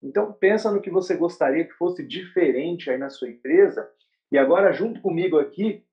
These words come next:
vamos pensar como é que você poderia utilizar esses princípios aqui pra fazer essa mudança acontecer aí. Primeira coisa que o Kotter nos fala: crie urgência. Se você quer que a mudança aconteça de verdade, as pessoas têm que desejar que a mudança aconteça.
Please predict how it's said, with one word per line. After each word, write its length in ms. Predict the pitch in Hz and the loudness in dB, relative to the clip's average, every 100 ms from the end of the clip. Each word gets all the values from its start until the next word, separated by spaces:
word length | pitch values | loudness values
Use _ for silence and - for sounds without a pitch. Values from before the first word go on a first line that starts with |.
| - | -2
vamos 240 | 165 214 | 0 2
pensar 360 | 196 180 - 196 | 2 2 0 0
como 160 | 185 | 0
é 60 | 190 | -2
que 80 | - | 0
você 120 | 202 | 0
poderia 800 | - 190 165 139 185 196 127 - _ | 2 2 2 -2 0 0 -2 -4 _
utilizar 720 | 160 - 262 254 208 165 202 | -8 -4 -2 0 0 2 2
esses 260 | 208 196 - | 0 -8 -8
princípios 680 | 190 180 - 202 202 190 | -6 -6 -8 -10 -6 -4
aqui 460 | 160 156 - 196 180 _ _ | -4 -6 -6 -6 -6 _ _
pra 200 | - 165 | 0 0
fazer 360 | 170 156 135 147 | 4 4 4 -2
essa 220 | 156 156 | -4 -8
mudança 480 | 147 135 131 143 147 | -8 -2 0 0 -4
acontecer 600 | - 151 151 127 - 151 | -6 -6 -2 -2 0 0
aí. 300 | 139 95 - _ _ _ _ - _ _ | 0 -2 -10 _ _ _ _ -20 _ _
Primeira 380 | - 151 220 226 | -4 0 4 4
coisa 400 | 208 202 202 208 - _ _ | 8 8 6 0 -8 _ _
que 100 | - | -6
o 80 | 180 | -4
Kotter 340 | 180 190 208 | 0 0 -2
nos 200 | 202 - | -6 -8
fala: 380 | - 143 117 - _ _ _ _ _ | -6 -6 -6 -12 _ _ _ _ _
crie 220 | 196 226 | 0 2
urgência. 760 | 285 226 208 247 226 - 104 - | 0 -2 -2 0 -2 -6 -14 -12
Se 80 | |
você 220 | - - 160 | -12 -8 -4
quer 160 | 180 | -4
que 60 | 180 | -4
a 40 | |
mudança 380 | 175 151 175 175 | -4 -2 0 -2
aconteça 500 | - 156 151 151 147 | -6 -8 -6 -6 -6
de 80 | 131 | -4
verdade, 460 | 127 113 156 185 | -2 0 2 2
as 80 | 165 | -2
pessoas 460 | - 170 - 196 202 | -2 -2 2 0 0
têm 160 | 214 | -6
que 120 | 214 208 | -6 -4
desejar 960 | 165 240 247 269 185 254 208 233 240 | 0 0 2 2 2 2 4 4 4
que 60 | 226 | 0
a 60 | |
mudança 460 | 214 185 180 190 208 | 0 -2 -2 -4 -8
aconteça. 640 | - - 202 180 180 - | -14 0 4 4 2 -14